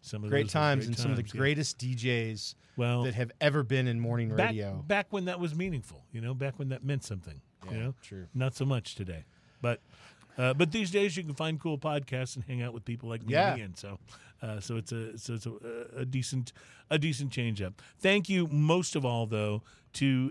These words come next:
Speaker 1: every one of you guys who, uh, listen to the show, whether you're an occasional listener or a regular. We appreciate you listening, watching, and, uh, kind of keeping, keeping this going just enough that we can justify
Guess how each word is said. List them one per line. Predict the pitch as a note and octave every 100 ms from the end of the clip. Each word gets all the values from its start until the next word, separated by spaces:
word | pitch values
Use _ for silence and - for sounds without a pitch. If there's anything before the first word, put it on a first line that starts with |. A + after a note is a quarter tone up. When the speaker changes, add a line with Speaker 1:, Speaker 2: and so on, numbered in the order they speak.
| -
Speaker 1:
every | D#3+ E3 D#3+
one | D#3
of | C#3
you | B2+ B2+
guys | A#2+ A2+ A2 -
who, | A2 G#2+ G#2 G#2
uh, | G#2 G2+
listen | G#2 A2+ A2+
to | G2
the | G2
show, | G#2 F#2+
whether | F#2 G2+ G2
you're | F#2+ F#2+ F#2+ - -
an | G#2+
occasional | A2+ D3 D3 C3 C3
listener | B2+ A#2+ B2+ B2 A#2+
or | G#2 G#2
a |
regular. | G2+ A2 A#2+ B2 A#2+ A2 - - _
We | B2 B2
appreciate | A2 B2 G2+ A#2 A2+
you | A2+ G#2+ G#2+ G2+ - -
listening, | D3 F3+ F3 D#3+ D3
watching, | C#3+ C#3 - C#3 C3+ C3
and, | A#2 A#2 A#2+
uh, | A2+ A2 - - -
kind | C#3 C3+
of | B2
keeping, | E3 D#3+ D#3 - _ -
keeping | B3 C4
this | A3 D#3+
going | D#3+ F#3+ F#3 D#3+ B2+
just | F#3 A#3 -
enough | G3 E3+ D#3 C#3+
that | C3
we | B2 F#3
can | F#3 D3
justify | C#3+ B2 - - A2 G#2+